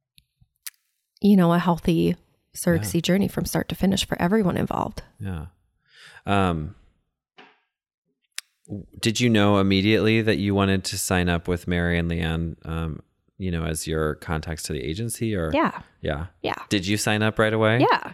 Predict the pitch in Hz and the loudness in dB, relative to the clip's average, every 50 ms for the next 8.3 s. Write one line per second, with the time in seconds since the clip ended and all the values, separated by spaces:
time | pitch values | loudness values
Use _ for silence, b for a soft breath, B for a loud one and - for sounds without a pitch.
0 | - - 127 131 139 - - 190 - 208 - - 185 185 180 - - - - - | -4 -2 0 0 0 0 -2 -2 0 0 0 -2 -2 -2 -4 -4 -4 -6 -2 0
1 | 185 160 - 233 392 440 - - - 180 147 143 151 - 175 160 240 240 226 - | 0 2 4 6 6 6 6 4 4 2 2 2 2 0 0 -2 -2 -4 -4 0
2 | - 180 175 190 185 185 196 277 - - - 349 339 330 294 - - 143 - 359 | 0 2 2 2 2 4 4 4 6 6 4 4 6 4 4 4 2 2 4 4
3 | 370 381 349 339 330 277 262 262 285 302 277 277 285 - 330 - 262 - - 277 | 4 4 4 4 4 4 4 2 2 4 4 4 4 4 4 4 4 4 4 4
4 | 226 226 226 240 269 294 349 349 285 285 285 269 269 262 226 214 214 196 233 247 | 4 4 6 6 4 4 4 4 4 4 4 4 2 2 2 2 2 4 4 4
5 | 214 196 185 190 196 151 - 208 220 - - 180 185 247 240 - - 214 220 226 | 4 4 4 2 4 4 4 6 6 4 4 4 4 4 4 4 4 6 6 6
6 | 226 226 214 208 196 185 113 107 107 101 92 104 95 98 98 98 92 87 85 90 | 6 6 6 6 6 4 4 4 2 2 2 2 4 4 4 4 2 2 2 2
7 | 87 92 98 95 87 85 82 80 80 82 82 - 320 302 247 - - 202 247 240 | 2 4 4 2 2 2 0 2 2 2 4 4 2 2 2 2 4 4 4 2
8 | 196 - 80 82 92 95 | 2 0 0 -2 -4 -6